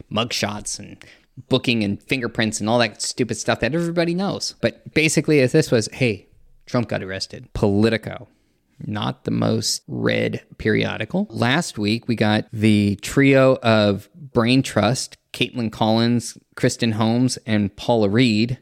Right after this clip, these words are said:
who wrote an article called In an Echo of Trump's Appeals to Supporters in twenty twenty. Their big thing was that Trump said, "Protest and take our nation back," because he was, he felt that the indictment was a political stunt.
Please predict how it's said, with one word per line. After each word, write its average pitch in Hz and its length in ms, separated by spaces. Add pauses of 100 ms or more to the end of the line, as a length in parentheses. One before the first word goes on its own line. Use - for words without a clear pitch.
who 127 100
wrote 120 200
an 117 100
article 117 420
called 107 420 (160)
In 110 120
an 107 180
Echo - 320
of 107 160
Trump's - 500
Appeals 127 520
to - 140
Supporters 104 760
in 104 240
twenty - 420
twenty. 107 460
Their 127 100
big 120 220
thing 120 240
was 107 500
that 107 300
Trump 123 260
said, 104 420
"Protest 135 720
and 113 180
take 117 240
our 113 80
nation 110 380
back," 101 380
because 98 300
he 104 100
was, 98 340
he - 220
felt 104 320
that 101 340
the 104 140
indictment 104 580
was 98 500 (120)
a 120 80
political 131 340
stunt. 92 300